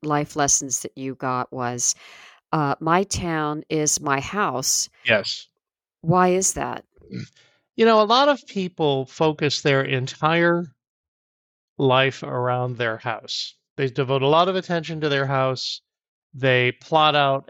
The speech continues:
Speaker 2: every square inch of what their house is gonna be. And particularly in they live in the, if they live in the suburbs or, or in a rural area, they spend most of their time inside or immediately outside their house.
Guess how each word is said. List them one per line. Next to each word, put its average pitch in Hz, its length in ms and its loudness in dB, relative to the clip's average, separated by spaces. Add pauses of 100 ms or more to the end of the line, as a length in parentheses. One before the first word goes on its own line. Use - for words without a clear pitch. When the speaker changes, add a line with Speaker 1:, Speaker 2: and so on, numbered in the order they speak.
Speaker 2:
every 151 260 -2
square 147 360 0
inch 139 500 -2 (160)
of 131 180 2
what 135 200 2
their 139 140 2
house 139 340 0
is 120 100 -4
gonna 120 220 0
be. 135 360 0 (1160)
And 139 140 0
particularly 196 480 4
in 185 80 4
they 180 100 4
live 165 220 2
in 160 100 0
the, 165 140 -2
if 147 120 -2
they 156 120 4
live 151 160 2
in 156 60 0
the 160 80 2
suburbs 143 640 2
or, 139 320 0
or 139 260 2
in 143 80 0
a 143 80 0
rural 143 340 4
area, 123 340 0 (340)
they 160 80 2
spend 180 240 2
most 185 220 4
of 180 80 -2
their 170 140 4
time 151 280 0
inside 160 960 2
or 135 160 -2
immediately 143 640 -2
outside 117 560 -2
their 104 200 -8
house. - 440 -8